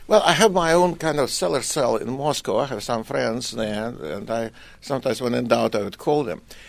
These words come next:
And one of them, um, he, he was a general in the army, uh, uh, uh, medical corps, however. He believed that,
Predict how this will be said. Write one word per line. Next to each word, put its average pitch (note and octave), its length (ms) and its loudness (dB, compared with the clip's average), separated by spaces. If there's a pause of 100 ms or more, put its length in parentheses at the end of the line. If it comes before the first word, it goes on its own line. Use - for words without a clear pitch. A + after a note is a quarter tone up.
(240)
And F#3 400 8
one A#3 180 4
of A#3 140 4
them, D#3 340 4 (100)
um, C#3+ 380 -2 (600)
he, F#3 540 4 (180)
he D#3 100 -4
was C3+ 260 0
a A2+ 60 -6
general G#2+ 520 -2
in F#2 140 -8
the F#2+ 100 -6
army, G2 400 -6 (120)
uh, F2+ 320 -10 (120)
uh, F2 220 -10 (140)
uh, - 180 -12
medical B2 540 -2
corps, - 260 -8
however. - 380 -14 (540)
He A#3 220 -6
believed F#3+ 460 4
that, E3 340 4